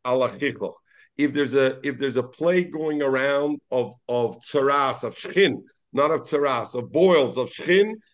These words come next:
masriyin. Rashi says, what is masriyin? B'tzibur. We go and we daven and we cry out. U b'tachuna Ubetachnu, ubeshofres,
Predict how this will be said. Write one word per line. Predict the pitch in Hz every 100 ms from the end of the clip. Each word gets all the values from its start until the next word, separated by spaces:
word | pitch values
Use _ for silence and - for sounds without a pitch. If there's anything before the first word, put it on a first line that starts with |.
| -
masriyin. | 127 147 - - 165 170 143 95 -
Rashi | 120 165 180 185
says, | - 175 147
what | 139 165
is | 131
masriyin? | 160 147 - 139 165 170 170 - - _ 139
B'tzibur. | 135 - 180 156 147 120 -
We | 135 127
go | 147 151
and | 147
we | 139
daven | 120 143 143 151 143 143 _ _
and | 131 131 131
we | 123 123
cry | - 147 147 151
out. | 151 160 185 - _ _ _ _ _ -
U | 185 180 175
b'tachuna | 160 160 135 117 170 202 220 240 - _ -
Ubetachnu, | 131 143 147 180 - 220 220 214
ubeshofres, | 202 180 180 175 196 214 - 151 110 -